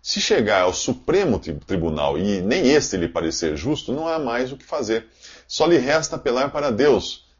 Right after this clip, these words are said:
que está acima de todas as autoridades. Mas e quando se trata de julgar a autoridade de Deus? Bem, aí você vai precisar mostrar capacidade para fazer isso, o que é totalmente impossível.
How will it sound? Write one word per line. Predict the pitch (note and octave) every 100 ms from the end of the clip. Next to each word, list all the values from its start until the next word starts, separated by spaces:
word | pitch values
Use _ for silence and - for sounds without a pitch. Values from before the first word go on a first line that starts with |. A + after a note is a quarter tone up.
| _
que | G#2+
está | - A#2
acima | G#2+ A#2+ B2
de | A2+
todas | F2 - C3+ G#2+ E2+
as | E2+
autoridades. | E2 E2 D2+ C2 C2+ B1 A#1 - _ _ _
Mas | E3 G3 F#3 F3+ D#3+
e | F#3+
quando | - F3+ E3+
se | E3 C3
trata | B2+ C#3 D3 D3
de | B2+
julgar | A#2 A2+ E2 G#2+ G#2+
a | D2
autoridade | F#2+ F#2+ A2 F#2 G2 G2 F#2+
de | B2
Deus? | G2 E2+ B1+ - - - _ _ _ _ _
Bem, | F#2 F#2+
aí | D#2+ G2+
você | A2+ A2+ G2+
vai | A2
precisar | - A2+ F2 G2+
mostrar | A2+ G#2 F#2 G2
capacidade | - - A#2+ C3+ F#2+ G2 G2+
para | E2 D#2+
fazer | E2 D#2 D2+ D2
isso, | C#2+ F2+
o |
que | F2+
é |
totalmente | - G#2+ G#2 F#2 G2 G#2
impossível. | E2+ F#2+ - G#2+ F2+ D2